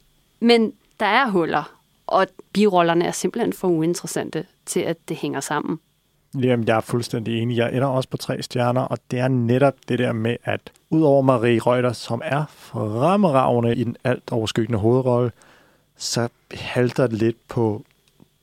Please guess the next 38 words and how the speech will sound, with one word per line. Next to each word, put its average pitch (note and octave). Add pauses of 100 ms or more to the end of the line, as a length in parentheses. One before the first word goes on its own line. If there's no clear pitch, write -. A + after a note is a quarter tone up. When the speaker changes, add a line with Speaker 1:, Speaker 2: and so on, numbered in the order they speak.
(140)
Speaker 2:
de A#2
støttende A#2+
karakterer. A2+ (120)
Der A2
kommer -
ikke -
særlig A#2
meget, G#2+
som A#2 (200)
bringer A2
fortællingen A#2
op A2+ (120)
på A2+
et G#2 (680)
spændende B2
niveau. A2+ (680)
Og -
i A#2+
stedet D3+
tænker C3+
jeg, B2
at A2
vi A2
vil G#2+
anbefale A2+
noget F#2 (240)
andet, C#3
som A#2+
man A2
skal -
give G2+
sig G2+
i F#2
kast -
med G#2+
for G2
at F#2+
få F#2+